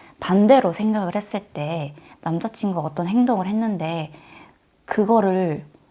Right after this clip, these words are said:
못 참아줄 정도로 꼴보기가 싫겠어?" 이거는 그 행동의 문제가 아니고 그냥 그 사람이 마음에 여유가 없고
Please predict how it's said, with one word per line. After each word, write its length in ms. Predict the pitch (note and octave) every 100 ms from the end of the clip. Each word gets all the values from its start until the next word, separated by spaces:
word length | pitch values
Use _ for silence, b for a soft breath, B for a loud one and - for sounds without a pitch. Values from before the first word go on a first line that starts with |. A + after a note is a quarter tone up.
| _ _ _ -
못 380 | G3 - -
참아줄 680 | - - D#4+ D4+ C4+ G#3+ -
정도로 800 | G3+ F#3 E3 D#3 D3+ D#3 D3+ C#3+ - -
꼴보기가 400 | - D4+ D4+ A3+
싫겠어?" 680 | E3 - - B3+ - - B3 _ _ _ _ _ _ _ _
이거는 720 | G3+ F#3+ A3 G3 G#3 F3 C#3 - _ _
그 580 | - - F3+ F3+ D3 D3 _ _ b b b
행동의 540 | - F4 F4 F4 D4 G#3+
문제가 440 | E3 F#3 G3 F3
아니고 600 | C#3+ D3 D3 G3 G3 D3 - B B B B
그냥 220 | - G#3+
그 180 | G3 G3
사람이 640 | G3+ C#4 D4 F#3 A3 F#3
마음에 340 | D#3+ F3+ G#3+ E3+
여유가 320 | D#3 F3+ G3
없고 460 | D#3 - A3 F#3